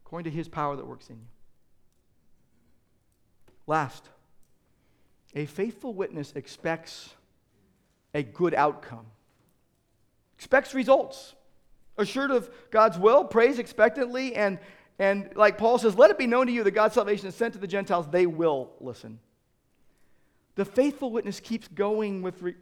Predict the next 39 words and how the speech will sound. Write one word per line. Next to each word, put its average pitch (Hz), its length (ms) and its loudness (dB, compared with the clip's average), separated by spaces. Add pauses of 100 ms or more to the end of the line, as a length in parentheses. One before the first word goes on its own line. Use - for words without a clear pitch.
(460)
without 190 560 -2
regard 175 480 2
to - 80 -14
the 147 80 -10
response 175 600 -6
and 156 80 -12
the 139 60 -10
results. 143 720 -8 (560)
Uh, 139 220 -4
whether 180 380 0
there 180 160 0
be 175 220 -2
no 196 180 -2
fruit 233 340 -6
on 208 200 -2
the 202 60 -4
vine, 165 560 -6
you're 135 100 -10
gonna, 143 240 -8 (320)
you 143 80 -16
gotta 175 160 -2
leave 170 280 -6
the 202 80 -8
results 180 440 -10
to 180 100 -10
God. 147 400 -4
And 123 180 -12 (320)
we, 160 200 -12
we, 185 340 -10
we 185 140 -6
all 202 180 -6
know 196 280 -6
that, 165 160 -8
like, 147 180 -8
storm 165 300 -10
clouds, 139 420 -6 (420)
uh, 120 240 -12 (800)
dis-, - 240 -16 (280)
discouragement 160 920 -10